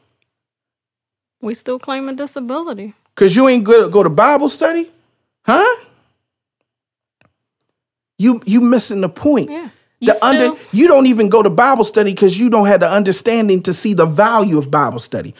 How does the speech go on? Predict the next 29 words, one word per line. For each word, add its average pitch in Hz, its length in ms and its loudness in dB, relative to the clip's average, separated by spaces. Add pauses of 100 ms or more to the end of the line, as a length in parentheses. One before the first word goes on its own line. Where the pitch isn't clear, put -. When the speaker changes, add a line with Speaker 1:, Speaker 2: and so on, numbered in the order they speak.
(200)
Speaker 2:
You 262 160 2
still 247 320 0
see 226 300 0
the, 170 260 2 (240)
the, 175 160 4
you 226 120 0
don't 311 160 2
see 247 200 -2
the 202 160 0
intrinsic 220 680 0
value 202 480 2
of 143 140 -2
church - 520 -2 (220)
because 190 400 0
you 220 160 0
are 160 60 2
darkened 208 500 0
in 175 120 -4
your 170 120 0
understanding, 180 640 -2 (240)
but - 260 0
you 262 120 0
have 214 340 -2
the 185 140 2
ability 185 640 0
to 196 100 0
see 202 300 -8
it. - 140 -18 (140)
Speaker 1:
Yeah. 277 120 -16